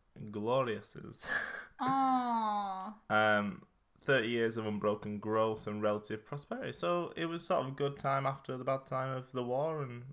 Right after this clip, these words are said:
Speaker 1: everything like that.
Speaker 2: Yeah.
Speaker 1: There were a lot of young people at this time. Uh, baby boom had taken place.
Speaker 2: Yes, the baby boom.
Speaker 1: World War Two, the end of World War Two,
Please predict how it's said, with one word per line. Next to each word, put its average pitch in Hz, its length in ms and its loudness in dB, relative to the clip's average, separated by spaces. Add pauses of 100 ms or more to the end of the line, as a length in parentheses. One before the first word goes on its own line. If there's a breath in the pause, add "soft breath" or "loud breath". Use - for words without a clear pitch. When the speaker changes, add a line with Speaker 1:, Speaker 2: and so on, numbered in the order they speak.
(240)
Speaker 1:
everything 123 320 -6
like 123 160 -4
that. 151 200 -4 (180)
Speaker 2:
Yeah. 233 220 -8 (960 soft breath)
Speaker 1:
There 220 100 8
were 247 60 10
a 254 40 8
lot 254 140 10
of 247 60 4
young 240 140 0
people 226 320 0
at - 60 -4
this 180 120 -4
time. 208 420 6 (440 loud breath)
Uh, 135 400 6
baby 139 240 4
boom 135 260 0
had 127 100 -6
taken 131 320 0
place. 117 420 2
Speaker 2:
Yes, 202 320 -6
the 247 80 -2
baby 202 320 0
boom. 196 340 0
Speaker 1:
World 117 200 4
War 120 260 2
Two, 120 220 0 (280)
the 113 60 -8
end 117 120 -4
of 117 60 0
World 117 140 2
War 113 160 2
Two, 160 260 -2